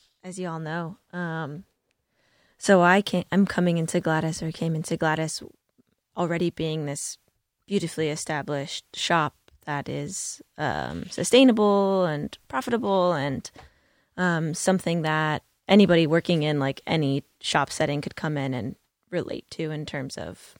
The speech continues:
there's the service, and then there's the bikes, and then there's the customers, and the saddle library is kind of the only, uh, thing that just took a little bit of a learning curve in terms of stuff that I wasn't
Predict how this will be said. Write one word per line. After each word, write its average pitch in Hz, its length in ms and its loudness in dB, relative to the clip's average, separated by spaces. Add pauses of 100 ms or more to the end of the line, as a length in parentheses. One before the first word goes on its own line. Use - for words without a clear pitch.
(1200)
there's 165 200 0
the 165 80 -2
service, - 500 2
and 165 60 -2
then 143 100 -2
there's 139 160 -6
the - 100 -2
bikes, - 460 0
and 170 120 -4
then 151 200 -4
there's 156 180 -4
the 208 120 -4
customers, 143 600 -2
and 147 200 -4
the 175 60 -4
saddle 185 280 4
library 143 340 0
is - 80 -4
kind 160 180 -2
of 151 120 -4
the 165 120 0
only, 143 520 -2
uh, 139 340 -4 (1120)
thing 160 340 6
that - 300 -4
just - 220 -4
took - 180 -2
a 160 40 0
little 156 180 -2
bit 156 120 -6
of 147 60 -2
a 156 60 -2
learning 160 320 -4
curve 185 420 -2
in 160 140 -4
terms 156 240 -8
of - 140 -10
stuff - 200 -10
that 151 100 -10
I 147 100 -8
wasn't 147 380 -10